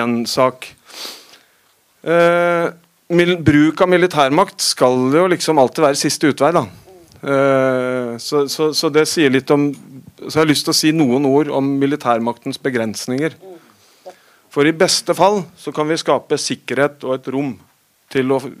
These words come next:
løse andre ting. Og jeg synes dette, det er sagt mye klokt før meg om, om, om det, så det skal ikke jeg gå tilbake, gå inn på, men det er det vi kan. Du kan gjøre sånne små ting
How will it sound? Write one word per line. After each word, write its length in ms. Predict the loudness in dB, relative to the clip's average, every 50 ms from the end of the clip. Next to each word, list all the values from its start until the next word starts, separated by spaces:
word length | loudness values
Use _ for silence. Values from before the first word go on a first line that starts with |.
| -8 -2 0
løse 320 | 2 2 0 0 -4 -6
andre 300 | -6 -6 -6 -8 -10 -10 -6
ting. 220 | -6 -6 -6 -6 -10 _ _ _ -20 -20 _ -8
Og 60 | -6 -6
jeg 60 | -6
synes 240 | -4 -6 -6 -6 -8 -8 -8
dette, 300 | -8 -8 -6 -6 -6 -4 -4
det 80 | -4
er 80 | -2 0
sagt 220 | 0 0 0 0 0
mye 220 | 2 2 2 0
klokt 460 | -2 -2 -2 -2 -2 -4 -10 _ -20 -14
før 140 | -10 -10 -8 -6
meg 180 | -6 -4 -4 -4
om, 220 | -4 -4 -4 -4 -2 -2
om, 160 | 0 0 0 -2 -2 -4 -4
om 140 | -4 0 2
det, 140 | 4 4 2
så 140 | 2 0 0
det 140 | 2 0 0 0
skal 140 | -2 -4 -2
ikke 200 | -2 0 0 0
jeg 140 | 0 -2 -4 -10 _ -20 -20 -20 -20 -20 -20 -20 -20 -20 -20 _ -2
gå 140 | -2 0
tilbake, 640 | 0 2 2 2 2 2 0 -6 -12 -8 -4 -4 -2 2
gå 140 | 4 4 4
inn 140 | 4 2 0
på, 140 | 0 0 2
men 300 | 2 2 2 2 0 0 0
det 120 | 0 0
er 80 | 0 0
det 80 | -2 0 0 -2
vi 80 | -2
kan. 300 | -2 0 0 0 0 -2 -6 -10 -20 -20 -20 _ -20 -20 -20 _ -20 -20 -20 -20 _ _ _ _ _ _ _ _ _ _ _ _ _ _ _ -12
Du 40 | -10 -4
kan 240 | 0 0 2 4 4
gjøre 240 | 4 4 4 2 2
sånne 180 | 2 4 4 2 2
små 180 | 2 4 4 4 4 2
ting 240 | 2 0 2 2 2